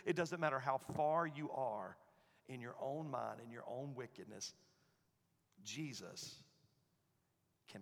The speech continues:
reach you right there. That's what he died for. And for some of us who are believers,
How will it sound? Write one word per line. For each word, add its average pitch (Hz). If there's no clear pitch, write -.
reach 107
you -
right 92
there. -
That's -
what 110
he 101
died 87
for. -
And 104
for 98
some 165
of 160
us -
who 127
are 107
believers, 113